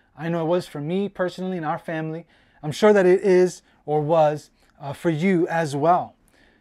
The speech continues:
And we've all been affected in different ways. Twenty twenty has taken a toll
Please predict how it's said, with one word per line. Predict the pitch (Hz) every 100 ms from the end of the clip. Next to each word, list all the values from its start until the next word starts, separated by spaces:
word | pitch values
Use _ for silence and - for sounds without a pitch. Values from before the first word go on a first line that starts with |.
| _
And | 165 165
we've | 233
all | 254 262
been | 247
affected | 214 - 190 202 202
in | 180 165
different | 185 202 180
ways. | 165 180
Twenty | 170 185 226
twenty | 233 202 196 185
has | 170 151
taken | - 202 214
a | 196
toll | - 180 170 180